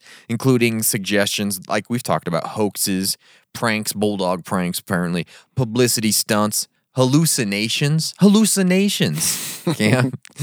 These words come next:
One man suggested the airships were swarms of lightning beetles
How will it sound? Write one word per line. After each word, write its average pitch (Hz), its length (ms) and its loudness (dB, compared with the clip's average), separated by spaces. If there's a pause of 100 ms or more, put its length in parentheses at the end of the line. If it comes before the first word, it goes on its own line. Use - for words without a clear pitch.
(320)
One 202 260 6
man 160 200 4
suggested 123 560 2
the 110 140 0
airships 120 480 0
were 101 140 -4
swarms 147 640 0
of 107 120 -2
lightning 104 520 0
beetles 85 520 -4